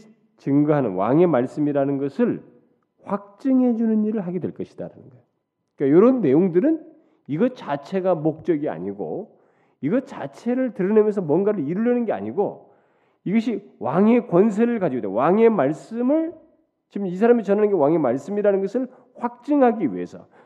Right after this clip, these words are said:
왕의 권세를 가지고 하는 말씀이라는 것을 확증하기 위해서 하나님 편에서 하시는 거예요. 이 사람 자신의 개인적 능력이 아니고 하나님께서 확증해 주시는, 그래서 이제 이십 절에도 똑같은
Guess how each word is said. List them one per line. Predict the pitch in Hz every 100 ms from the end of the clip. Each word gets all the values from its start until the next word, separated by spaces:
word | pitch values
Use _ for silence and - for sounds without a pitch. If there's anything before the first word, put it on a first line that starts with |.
| _
왕의 | 113 151 214 208
권세를 | 175 233 220 254 262 240
가지고 | 202 202 254 254
하는 | 247 262
말씀이라는 | 220 214 254 247 240 247
것을 | 226 285 160 - - _ _
확증하기 | 233 226 294 311 294 269 262 190 120
위해서 | 202 302 302 294 311 302 - -
하나님 | - 277 294 302 -
편에서 | - 285 302 -
하시는 | 180 175 165 87
거예요. | 139 - _ _ _ _ _ _
이 | 143
사람 | 151 196 202 180
자신의 | 135 143 131
개인적 | 110 107 104
능력이 | 92 92 85 117
아니고 | 90 82 127 165 - - - _ _ _ _
하나님께서 | _ 208 226 240 240 240 233 220 226
확증해 | 190 208 - 226 214 202
주시는, | 202 196 - 156 160 143 - - _
그래서 | - 190 208
이제 | 175
이십 | 175 202 202
절에도 | 160 147
똑같은 | 175 156 170 135